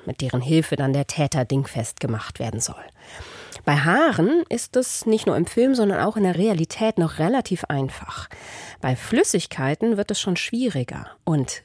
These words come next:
richtig schwierig wird's, wenn diese Spuren der Hitze und anderen tropischen Bedingungen ausgesetzt worden waren.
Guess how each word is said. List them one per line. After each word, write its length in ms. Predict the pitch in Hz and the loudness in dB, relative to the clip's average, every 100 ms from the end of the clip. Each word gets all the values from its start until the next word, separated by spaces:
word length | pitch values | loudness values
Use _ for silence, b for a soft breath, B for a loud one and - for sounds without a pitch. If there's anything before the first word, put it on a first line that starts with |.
| - | 2
richtig 340 | 262 - 190 | 2 2 0
schwierig 400 | - 147 151 147 | 2 2 2 2
wird's, 260 | 180 233 - B B B B - | 2 2 0 B B B B 4
wenn 180 | 196 | 4
diese 240 | 202 262 196 | 4 2 2
Spuren 680 | - - 202 262 - 285 240 | 0 -2 -2 -2 0 0 0
der 100 | 160 | -2
Hitze 720 | - 254 - - - 135 - | 0 0 2 0 2 -2 -2
und 260 | 156 - | -8 -4
anderen 400 | 208 254 147 143 | 0 2 2 0
tropischen 720 | - 208 208 - 139 - 135 131 - | 0 2 2 2 -2 -2 -4 -6 -10
Bedingungen 580 | 143 156 127 120 117 | -2 0 2 0 -2
ausgesetzt 680 | - 117 - - 110 - - | -4 -6 -6 -8 -10 -10 -8
worden 300 | 110 110 120 | -6 -6 -8
waren. 320 | - - - | -10 -14 -16